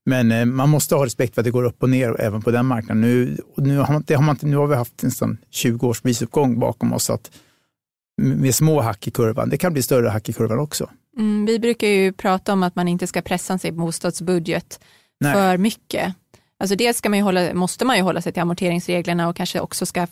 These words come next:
Speaker 2: amortera även när man inte behöver det till viss, viss, till en viss gräns då. Men också det här med att inte maxa sig.
Speaker 1: Nej, precis.
Speaker 2: Det är ju kanske frestande då om man vill ha den där drömbostaden man
Speaker 1: Ja,
Speaker 2: har
Speaker 1: ja.
Speaker 2: tittat på och sådär och man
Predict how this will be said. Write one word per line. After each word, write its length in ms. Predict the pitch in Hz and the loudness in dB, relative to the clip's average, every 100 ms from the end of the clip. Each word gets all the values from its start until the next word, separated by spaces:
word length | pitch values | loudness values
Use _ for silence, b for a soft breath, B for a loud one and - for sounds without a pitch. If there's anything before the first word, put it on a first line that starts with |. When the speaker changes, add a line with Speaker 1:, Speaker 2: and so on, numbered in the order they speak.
| _ _ - | _ _ -6
Speaker 2:
amortera 460 | 175 170 190 175 | -4 -2 -2 0
även 180 | 170 170 | 0 -2
när 60 | 165 | -2
man 160 | 165 | -2
inte 200 | 170 175 | -2 -4
behöver 360 | 196 185 214 180 | -4 0 0 0
det 140 | 180 196 B B - | -2 -4 B B -6
till 120 | 180 | -2
viss, 500 | 170 - - - - | -2 -2 -6 -12 -18
viss, 380 | - 202 175 - - | -10 -8 -6 -8 -6
till 120 | 180 | -4
en 60 | 165 | -2
viss 160 | 165 | -4
gräns 340 | - 175 185 - | -4 -4 -4 -8
då. 160 | - - b b b - | -12 -14 b b b -4
Men 340 | 190 190 180 | 0 2 2
också 360 | - 190 - 190 | -2 -6 -2 0
det 80 | 180 | 0
här 200 | 180 165 | 0 -2
med 120 | 160 | -4
att 80 | - | -4
inte 800 | 190 180 170 _ - 175 - 175 _ _ - | -4 -2 -4 _ -6 -4 -4 -8 _ _ -6
maxa 600 | 190 185 - - - 208 | -4 -4 -6 -10 -6 -6
sig. 380 | - - 175 - _ - | -6 -8 -10 -14 _ -2
Speaker 1:
Nej, 280 | 277 - - | -2 -2 -6
precis. 240 | 131 123 117 | -4 -2 0
Speaker 2:
Det 60 | |
är 40 | 214 | 0
ju 100 | 226 | 0
kanske 280 | - 247 233 | -2 -2 -2
frestande 460 | 208 - - 185 | -2 -4 -4 -2
då 80 | 175 | 0
om 120 | 170 | 0
man 120 | 170 | 0
vill 120 | 170 180 | -2 0
ha 140 | 165 | -2
den 140 | 175 | 0
där 100 | 165 | -2
drömbostaden 840 | 165 170 165 165 175 175 170 175 165 | -2 -2 -2 -2 -4 -2 -2 -2 0
man 100 | 131 | 2
Speaker 1:
Ja, 60 | |
Speaker 2:
har 340 | 131 139 143 127 | 2 2 2 2
Speaker 1:
ja. 80 | |
Speaker 2:
tittat 160 | 131 180 | 0 0
på 80 | 180 | -4
och 100 | 180 | -2
sådär 260 | 180 175 | 0 0
och 60 | 170 | 0
man 200 | 165 170 | 0 -4